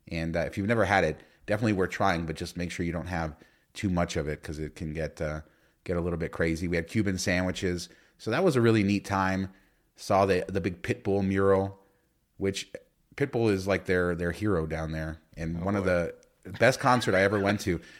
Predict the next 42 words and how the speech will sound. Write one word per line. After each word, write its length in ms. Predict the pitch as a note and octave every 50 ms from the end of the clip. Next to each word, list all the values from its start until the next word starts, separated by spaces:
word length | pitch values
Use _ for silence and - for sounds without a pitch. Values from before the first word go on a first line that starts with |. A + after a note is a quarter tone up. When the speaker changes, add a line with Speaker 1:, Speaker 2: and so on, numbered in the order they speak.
| -
Speaker 1:
Uh, 200 | - - G#2+ C#3+ C#3+
you, 120 | D3+ F#3+ G#3
you 160 | C3 D3 E3+
wanna 140 | G3 G3+ G3
make 140 | F#3+ F3 F3+
fun 120 | F#3+ F3 D#3
of 60 | -
Pitbull? 400 | - E3 E3 - A#2 G2+ F#2+ F2
The 100 | G#2+ A#2
best 360 | G#2+ - C3 C#3 E3 E3 -
concert 320 | - E3 D3+ D3 - D3 B2
I've 120 | A2+ A2
ever 200 | A#2 A#2+ A#2+ A#2
been 180 | G#2+ A2+ G#2+ G#2
to 140 | - - F2+
was 100 | E2+ -
Pitbull. 400 | - - G2 - - - C2+ C#2+ D#2+ - - - - - _
Best 220 | - C#3 D3+ - -
concert 220 | D#3 C#3+ C#3 B2+
ever. 120 | C3 C3
Speaker 2:
Two 0 | G#2+ G2
thousand 120 | G2 F2+
four, 240 | E2+ C3+ C#3 C3 B2+
baby. 560 | A#2 B2 A#2+ B2 B2 A2+ A#2+ A#2 A#2 B2+ - _ - - -
Speaker 1:
No, 220 | B2+ D#3+ G3+ G3+
he 180 | C#3+ C3 F3+ F#3
is 80 | F3 -
Speaker 2:
Pitbull. 120 | B2+ A#2+
Speaker 1:
such 220 | A#2+ D3+ F3 F3 G3
a 80 | F3+ D#3+
good 320 | B2+ C#3+ D3+ D#3+ D#3+ D#3
performer. 680 | - D3+ C3 - C3+ C3 D3+ D#3+ B2 E2+ E2 E2+ E2 - - _ _ _ _ - -
Oh 160 | A#3 A3+ G3
God, 260 | C3 A2 G#2 G#2+ G#2
who 80 | A#2 C3+
cares? 540 | C3+ - - F2+ F#2 F#2 E2 E2 - - -
Who 140 | - C3 B2
cares? 360 | - - E2 E2 D#2+ D#2+ -
He's 120 | A2+ G#2+
such 160 | C3+ C#3 C#3
a 40 | D#3
good, 180 | C#3+ C3+ F2